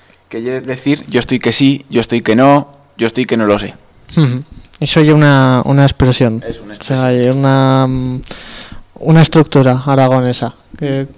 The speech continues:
Speaker 2: cuan, cuan dices, eh, "Me parece que sí", o "Me parece que no", "Creo que sí", "Creo que no", pues en aragonés muchas veces dices, "Estoy que no". "¿Sabes si ha ganado Real Madrid?", o "¿Sabes si ha ganado Barça?".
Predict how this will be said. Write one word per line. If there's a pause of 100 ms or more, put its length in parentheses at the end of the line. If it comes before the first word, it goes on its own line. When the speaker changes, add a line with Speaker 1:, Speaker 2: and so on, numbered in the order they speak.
(180)
Speaker 2:
cuan,
cuan
dices, (140)
eh, (120)
"Me
parece
que
sí",
o
"Me
parece
que
no",
"Creo
que
sí",
"Creo
que
no",
pues
en
aragonés
muchas
veces
dices, (100)
"Estoy
que
no". (1040)
"¿Sabes
si
ha
ganado
Real
Madrid?",
o
"¿Sabes
si
ha
ganado
Barça?".